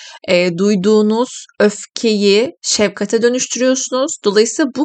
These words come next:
kendinize yaptığınız bir iyilik aslında. Dolayısıyla ona karşı yaptığınız hiçbir şey yok burada hani fiziksel olarak. Bu yüzden de hani o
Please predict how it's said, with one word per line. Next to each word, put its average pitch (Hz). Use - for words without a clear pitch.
kendinize 208
yaptığınız 170
bir 196
iyilik 160
aslında. -
Dolayısıyla 196
ona 202
karşı 208
yaptığınız 196
hiçbir 254
şey 175
yok 151
burada 135
hani 165
fiziksel 170
olarak. 120
Bu 185
yüzden 269
de 269
hani 220
o 233